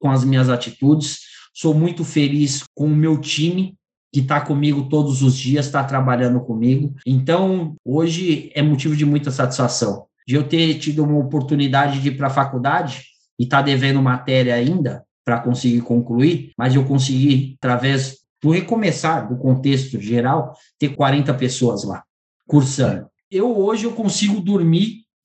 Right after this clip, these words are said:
em paz, já, sabendo que eu tô dando o meu melhor, sabendo que a equipe do Recomeçar tá dando o seu melhor. Então, hoje é, é super satisfatório.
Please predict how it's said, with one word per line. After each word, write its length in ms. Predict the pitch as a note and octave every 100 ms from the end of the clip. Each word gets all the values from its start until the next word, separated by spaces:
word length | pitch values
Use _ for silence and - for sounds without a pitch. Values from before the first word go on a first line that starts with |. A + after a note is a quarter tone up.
| _ _
em 140 | F3 G3+
paz, 400 | E3 C#3 B2 -
já, 240 | G#2+ E2+ - _ _
sabendo 580 | - D3+ C#3+ D3 D#3+ E3
que 100 | E3
eu 100 | E3
tô 100 | E3+
dando 260 | E3 E3 E3
o 40 |
meu 160 | E3 D#3+
melhor, 440 | E3 C#3 C3 - _ -
sabendo 500 | - C#3+ C#3 E3 E3
que 100 | E3
a 40 |
equipe 360 | D3+ - E3 D#3+
do 100 | D#3
Recomeçar 680 | D#3 D3+ D3 C3+ D#3 D#3+ E3
tá 100 | D3+
dando 220 | D3 D#3
o 60 |
seu 180 | D#3 D#3
melhor. 440 | D3+ D3 B2+ G2+ - _
Então, 520 | A#2+ C3 C3 D#3 E3 D3+
hoje 400 | D#3 D#3+ E3+ E3+
é, 440 | D#3+ C3+ B2 - _ _ _ -
é 60 |
super 280 | C3 E3 D#3
satisfatório. 760 | C#3+ C#3+ - C#3+ C3 G2 F#2